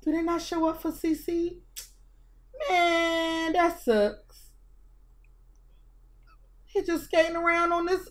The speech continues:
on his Nike boots. They don't have wheels. They hate everything about C C. We don't have nothing.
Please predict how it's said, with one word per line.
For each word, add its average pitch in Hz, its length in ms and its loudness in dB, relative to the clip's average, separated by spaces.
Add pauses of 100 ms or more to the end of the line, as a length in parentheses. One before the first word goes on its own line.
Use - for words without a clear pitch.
on 349 160 0
his 403 200 2
Nike 415 360 4
boots. 262 680 2 (840)
They 427 120 -2
don't 427 360 8
have 403 80 6
wheels. 392 1000 10 (720)
They 466 320 2
hate 311 180 -4
everything 277 580 2
about 208 360 -2
C 214 260 -4
C. 185 500 -12 (1200)
We 262 160 0
don't 247 280 -4
have 185 160 -6
nothing. 180 320 -6